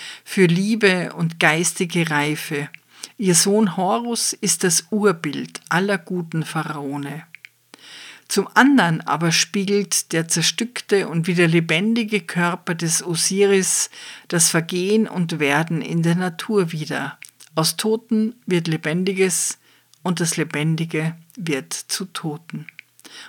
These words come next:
Und das gilt genauso für Dionysos. Als Vegetationsgott, als Gott der Fruchtbarkeit unterliegt er dem natürlichen Zyklus von Leben und Sterben. Und so finden wir in ihm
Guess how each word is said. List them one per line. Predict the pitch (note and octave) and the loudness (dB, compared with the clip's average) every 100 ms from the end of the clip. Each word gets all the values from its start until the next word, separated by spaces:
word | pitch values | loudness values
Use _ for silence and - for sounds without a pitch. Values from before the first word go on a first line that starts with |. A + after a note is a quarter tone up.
| - | -6
Und | F3+ E3+ | -2 4
das | A3+ - | 4 2
gilt | - A3 - | 0 0 -2
genauso | - B3 E3+ D3+ E3 F3+ | 0 4 4 2 0 -2
für | E3 F3+ | 0 -2
Dionysos. | F3 E3+ D3 D#3 D3+ D#3 D3+ - - - - - - - - | 0 -2 0 -2 -4 -4 -6 -6 -8 -10 -20 -20 -18 -14 0
Als | F3 E3+ F#3+ | 2 2 4
Vegetationsgott, | G#3 G3 F3 F#3+ - - A3 B3+ B3 - - D3+ D3 - - - - - | 4 2 2 2 2 2 2 2 0 -2 -4 -8 -8 -10 -14 -14 -8 0
als | E3+ - | 2 2
Gott | G#3 A3+ - - | 2 2 0 0
der | A3 | 0
Fruchtbarkeit | - A#3+ - - - E3 - C3 C3+ - - - - | 0 -2 -2 -8 -10 -8 -6 -4 -4 -8 -18 -20 -16
unterliegt | - G3 E3 F3 A3 B3 - - - | -6 -4 0 0 2 0 -2 -8 -4
er | F#3 G3+ | 0 0
dem | G#3+ F#3+ E3 | 0 0 2
natürlichen | D#3 D#3+ - G#3 A3 - A3 | 0 -2 -4 -2 -2 0 0
Zyklus | - - G#3+ - G#3+ G3+ - | 0 -4 -6 -4 -2 -2 -4
von | E3+ E3 D#3 | 0 0 2
Leben | F3 F#3+ G3 | 0 0 -2
und | - F3 | -4 -4
Sterben. | - - D#3+ D#3+ D3+ D#3 D#3+ - - - - | -4 -2 0 0 -2 -6 -8 -14 -16 -16 -6
Und | F3+ E3 | -2 2
so | - G3 B3 C#4 - - | 2 2 2 0 -4 -12
finden | - G#3 A3+ A#3 A3 | 0 4 4 2 0
wir | F#3+ G3+ G#3 - | 2 2 0 0
in | F3 E3+ | 0 0
ihm | F3 E3 F#3+ G#3 | 2 4 4 0